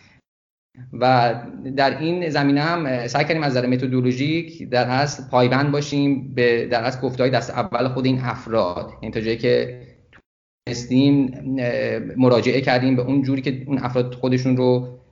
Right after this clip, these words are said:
معرفی کردن، که برای همین هم خودش یه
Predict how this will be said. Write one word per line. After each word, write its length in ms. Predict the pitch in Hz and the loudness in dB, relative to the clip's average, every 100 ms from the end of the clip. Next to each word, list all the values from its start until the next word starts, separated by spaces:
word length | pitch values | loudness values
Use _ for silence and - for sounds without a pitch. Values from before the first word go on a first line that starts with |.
| - | -6
معرفی 480 | 113 123 117 113 120 | 2 2 4 0 -2
کردن، 440 | 104 113 113 120 110 - 117 90 98 98 - 135 | 0 2 2 0 -2 -8 -8 -6 -8 -12 -16 -8
که 140 | 123 | -4
برای 440 | 120 104 87 107 127 | -4 -6 -4 -2 0
همین 180 | 139 139 | 0 0
هم 100 | 127 | -2
خودش 240 | 127 127 | -6 -2
یه 380 | 135 131 131 | 0 0 -2